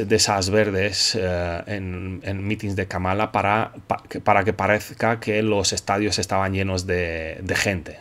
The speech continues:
¿no? Y, y no era así, era, era todo mentira, no se presentaba a nadie.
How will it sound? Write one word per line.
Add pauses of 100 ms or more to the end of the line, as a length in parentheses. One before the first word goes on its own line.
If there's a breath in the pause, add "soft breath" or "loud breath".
¿no? (800 loud breath)
Y,
y
no
era
así,
era,
era
todo
mentira,
no
se
presentaba
a
nadie.